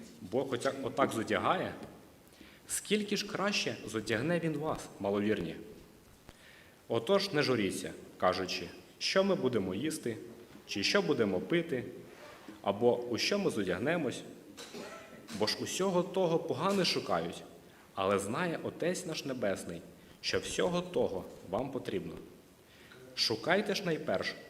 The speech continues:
Царства Божого і правди Його, а все це вам додасться. Амінь".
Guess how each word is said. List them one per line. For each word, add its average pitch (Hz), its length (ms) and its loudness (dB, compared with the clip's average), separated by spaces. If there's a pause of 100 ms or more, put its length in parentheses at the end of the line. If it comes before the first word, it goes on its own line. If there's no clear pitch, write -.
(160)
Царства 165 440 2
Божого 87 500 0 (340)
і 113 100 -4
правди 143 420 2
Його, 85 280 0 (720)
а 90 120 2
все 113 320 2
це 165 360 -2 (460)
вам 131 220 -2
додасться. 98 540 -2 (680)
Амінь". 90 340 -6